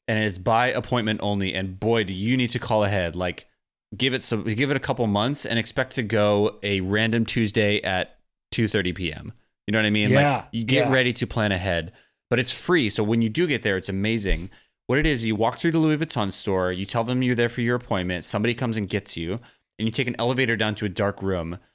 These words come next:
Speaker 1: You take your shoes off and what I, and walk into, I guess what I can only really describe as, like, a tunnel of light.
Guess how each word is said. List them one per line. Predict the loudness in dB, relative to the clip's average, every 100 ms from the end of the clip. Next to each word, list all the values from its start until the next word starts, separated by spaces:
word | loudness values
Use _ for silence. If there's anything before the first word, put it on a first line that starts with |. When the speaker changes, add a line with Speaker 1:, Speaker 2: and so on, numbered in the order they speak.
| _
Speaker 1:
You | -6
take | -4 -2
your | -2
shoes | 0 0 2
off | 0 0
and | 0
what | 2
I, | 2 2
and | 0 -2 0
walk | 0 -2
into, | -4 -2 -2 0 0 -2
I | -6
guess | -6 -2
what | -2
I |
can | 0
only | 0 2
really | 2 0
describe | 0 -2 -2 -2
as, | -4
like, | -4 -4
a |
tunnel | -4 -4 0 -2
of | -2
light. | -4 -2 -2 -4